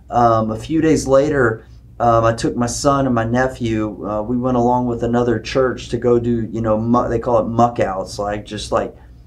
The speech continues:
help people rip out sheetrock and flooring and countertops and whatever they need help with to just demo these houses. So it was a great opportunity, um,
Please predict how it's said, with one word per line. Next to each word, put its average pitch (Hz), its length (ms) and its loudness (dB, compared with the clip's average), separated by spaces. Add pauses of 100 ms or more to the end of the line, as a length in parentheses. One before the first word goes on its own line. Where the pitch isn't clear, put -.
(160)
help 131 260 0
people 123 500 -2
rip 123 300 0
out 135 240 2
sheetrock 104 800 -4
and 95 180 -8
flooring 127 840 -2
and 90 220 -10 (340)
countertops 120 960 -2
and 95 200 -8
whatever 127 600 2
they 104 180 -2
need 117 300 -2
help 139 420 -6
with 104 380 -2 (460)
to 120 140 0
just 113 420 -4
demo 131 360 2
these 110 260 -4
houses. 117 520 0
So 117 140 -4
it 113 80 -10
was 110 140 -8
a 98 100 -12 (340)
great 147 540 0
opportunity, 98 880 -2 (460)
um, 101 480 0